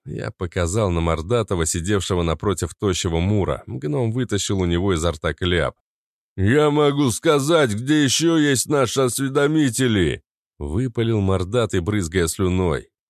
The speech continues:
Я опять показал на него, и гном вновь заткнул ему пасть. Я показал на тощего.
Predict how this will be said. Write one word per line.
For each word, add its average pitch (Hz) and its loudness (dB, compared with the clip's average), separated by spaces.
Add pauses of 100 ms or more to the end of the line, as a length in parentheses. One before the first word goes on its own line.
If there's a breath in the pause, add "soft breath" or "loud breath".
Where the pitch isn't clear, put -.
(140)
Я 139 -6
опять 123 -4
показал 98 0
на 92 0
него, 92 0
и 87 0
гном 104 0
вновь 92 -2
заткнул 92 -2
ему 82 0
пасть. - -2
Я 135 -4
показал 90 0
на 82 0
тощего. 82 -2